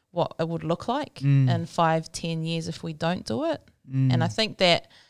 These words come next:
Speaker 1: maybe that's a piece of the, like, educating and stuff that, 'cause then I think about kaumātua and stuff as well, and I th-, I feel a little bit like that, like, I just, they just don't quite understand it. It's so, it's so new, and the
Speaker 2: Yeah.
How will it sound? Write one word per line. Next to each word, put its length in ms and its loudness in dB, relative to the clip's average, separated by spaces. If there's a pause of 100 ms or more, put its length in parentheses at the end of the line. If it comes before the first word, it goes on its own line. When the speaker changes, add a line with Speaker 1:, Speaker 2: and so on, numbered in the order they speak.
(160)
Speaker 1:
maybe 260 0
that's 260 0
a 60 -2
piece 320 -2
of 180 -2
the, 160 2
like, 240 0
educating 640 -4
and 100 -4
stuff 340 -6
that, 220 -4 (440)
'cause 140 0
then 120 2
I 60 2
think 240 -4
about 260 0
kaumātua 480 -2
and 80 -4
stuff 240 -6
as 100 -6
well, 200 -2
and 100 -4
I 100 2
th-, 120 -6
I 100 0
feel 380 4
a 20 6
little 220 2
bit 120 -4
like 200 0
that, 180 2
like, 180 -4
I 100 -2
just, 300 -10 (340)
they 80 -10
just 180 -4
don't 200 -2
quite 200 -4
understand 560 -6
it. 200 -4
It's 140 -4
so, 500 2 (460)
it's 140 -6
so 300 2
new, 560 -2 (200)
and 200 0
the 60 4
Speaker 2:
Yeah. 80 0